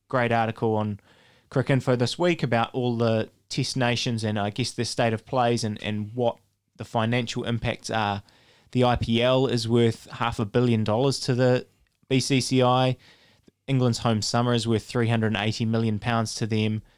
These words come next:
The Indian tour is worth three hundred million dollars to Australia. These are enormous numbers that just cannot be, you know, like, these, these countries cannot miss out on this money.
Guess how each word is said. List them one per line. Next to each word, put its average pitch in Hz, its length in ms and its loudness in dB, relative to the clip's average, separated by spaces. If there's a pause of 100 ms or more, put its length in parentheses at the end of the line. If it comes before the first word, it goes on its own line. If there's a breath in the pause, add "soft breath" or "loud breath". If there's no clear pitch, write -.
(160)
The 123 140 0
Indian 113 580 2
tour 120 420 2
is 110 200 -4
worth 113 180 0
three 120 240 -2
hundred 110 240 -2
million 107 300 -2
dollars 104 280 -2
to - 140 -6
Australia. 104 640 -2 (640)
These 135 220 2
are 135 140 2
enormous 127 560 2
numbers 113 300 0
that - 320 -6
just - 260 -8
cannot 120 460 -2
be, 110 320 0 (800 soft breath)
you - 80 -20
know, 71 80 -20 (120)
like, 131 280 -2 (160)
these, 143 240 0
these - 300 -2
countries 139 340 0
cannot - 340 0
miss 120 220 -2
out 117 240 0
on 110 160 -2
this 110 180 -2
money. 110 440 0